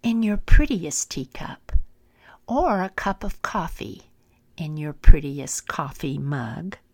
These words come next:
Sit down and think on this story,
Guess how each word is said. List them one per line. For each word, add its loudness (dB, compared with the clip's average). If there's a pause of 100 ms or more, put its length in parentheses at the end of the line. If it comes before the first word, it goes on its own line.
(1000)
Sit -2
down -6 (420)
and 0
think -4 (160)
on -2
this -2
story, -6